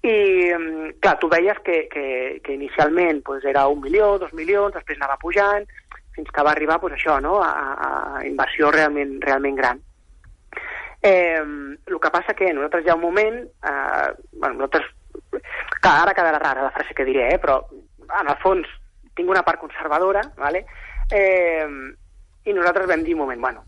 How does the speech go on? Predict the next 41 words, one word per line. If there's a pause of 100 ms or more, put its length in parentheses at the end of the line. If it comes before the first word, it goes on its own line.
ja
està,
ens
ha
donat
una
rendibilitat,
això
està
molt
bé,
però (260)
anem
a
treure
tots
els
calés (680)
perquè
no,
no, (580)
no
ho
veiem
com
algo
a
llarg
plaç», (120)
vale? (280)
Aleshores, (160)
bueno,
quan
vam
començar
a
intentar
treure
els
diners,
pues,